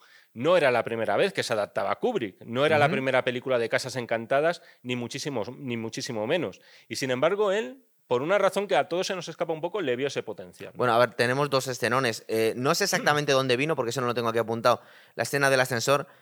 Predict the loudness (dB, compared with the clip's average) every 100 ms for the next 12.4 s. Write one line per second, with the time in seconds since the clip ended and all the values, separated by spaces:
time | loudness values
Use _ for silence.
0 | _ _ -2 2 6 6 6 2 4 2
1 | 4 2 4 2 0 0 0 2 4 6
2 | 4 2 0 2 0 -2 -6 -14 _ -20
3 | _ _ _ _ _ _ _ -20 -2 -2
4 | -2 -10 -2 0 2 6 6 6 -2 -4
5 | -4 -6 _ 2 4 4 2 2 2 2
6 | 2 0 0 0 0 2 0 -4 -4 -4
7 | -2 0 0 0 0 2 0 -6 -20 -14
8 | -6 -4 -4 0 2 4 4 4 4 4
9 | 4 4 4 4 4 2 0 0 2 4
10 | 6 4 4 2 2 4 4 2 2 2
11 | 4 4 4 2 2 2 2 2 0 0
12 | 0 0 -2 -8